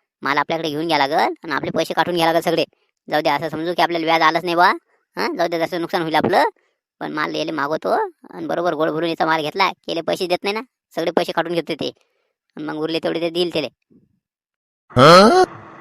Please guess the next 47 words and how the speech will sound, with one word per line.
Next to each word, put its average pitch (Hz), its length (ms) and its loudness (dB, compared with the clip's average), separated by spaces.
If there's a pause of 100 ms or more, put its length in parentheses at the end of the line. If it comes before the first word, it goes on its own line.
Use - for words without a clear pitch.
(560)
खरंच 185 200 8
लेका 208 200 10
माऊली, 202 480 10
चांगल्या 220 240 6
माणसाचा 208 400 8
जमानाच 214 200 8
नाही 208 120 8
रे, 247 240 6
हा? 233 380 2
एवढं 226 240 10
मी 233 80 0
तुला 226 160 4
डोकं 220 220 8
फोडून 220 140 8
फोडून 220 180 6
सांगू 208 160 6
राहिलो, 202 200 8
हा? 240 200 4
गोड 214 180 8
बोलून, 240 320 8 (320)
हा? 190 60 -2
आपल्याकडे 202 420 -4
माल 196 140 -4
टाक, 202 200 2
मी 208 80 -6
पद्धतशीर 202 340 -2
भाव 185 140 4
लावतो, 185 320 2 (400)
हा? 226 180 -4
तू 233 60 -6
मार्केटमध्ये 254 440 0
आले 240 140 2
जोर 226 140 2
करू 214 120 -2
राहिला, 196 160 2 (340)
हा? 220 140 -2 (380)
अरे 190 100 -4
मार्केटमध्ये 226 440 -4
येऊन 254 100 -4
काय, 247 160 4
काय, 240 120 -2
काय, 240 120 6
तुझा 269 260 0
काय 262 100 4
फायदा 247 220 2
होणार 254 180 0
आहे? 311 260 4